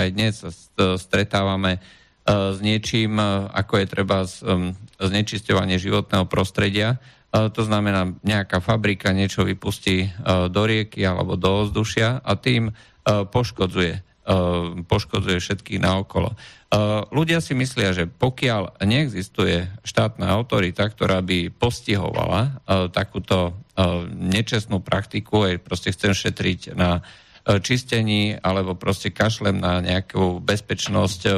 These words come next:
pri výrobe, a, alebo jednoducho, e, si spalujem, e, čo chcem, aj bez, e, toho, aby, e, som sa staral o svoje okolie. E,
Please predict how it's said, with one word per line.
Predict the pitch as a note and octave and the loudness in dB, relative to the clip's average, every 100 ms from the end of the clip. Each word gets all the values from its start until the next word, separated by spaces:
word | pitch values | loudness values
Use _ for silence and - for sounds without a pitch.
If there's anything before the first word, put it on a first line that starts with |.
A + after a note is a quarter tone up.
| F2 | -2
pri | F2+ F#2 F2 - | -2 -2 -2 -8
výrobe, | F2 A2 A2 G#2 G#2 G2+ G2 - - _ - | -4 0 2 0 0 -2 -2 -12 -20 _ 0
a, | A2 G2+ G2+ | 2 2 0
alebo | A#2+ G2+ G2+ | 0 2 0
jednoducho, | G2+ G#2+ G2 F#2+ G2 | 0 0 -2 -2 0
e, | F#2+ F#2 F#2+ F#2+ | 0 0 0 0
si | - F#2+ | 0 -4
spalujem, | - G#2 G2+ F#2+ F2+ F2+ | -2 0 0 2 2 0
e, | F#2+ F#2 F#2 | -2 0 0
čo | F2+ F#2+ | 0 -6
chcem, | - - G#2+ A2+ | -2 0 0 0
aj | G2+ F#2 | -2 -2
bez, | F2+ - F#2+ - - | -2 -2 -2 -2 -4
e, | F#2+ F#2 | 0 0
toho, | F2 G2 F#2 | 0 0 0
aby, | F2 F2+ F2 | 0 -2 -2
e, | F2 - - - G2 F#2+ F2+ F2+ E2+ D2+ - D3 - | -4 -20 -20 -2 0 2 0 -2 -8 -12 -14 -16 -16
som | A2 - G2+ | -6 0 0
sa | - G2+ | 0 -2
staral | G2+ G2 F#2 | 0 0 0
o | F#2 F#2+ | 0 -2
svoje | - G2 F2+ | 0 0 0
okolie. | F2+ - G#2+ | -4 0 2
E, | A2+ | 2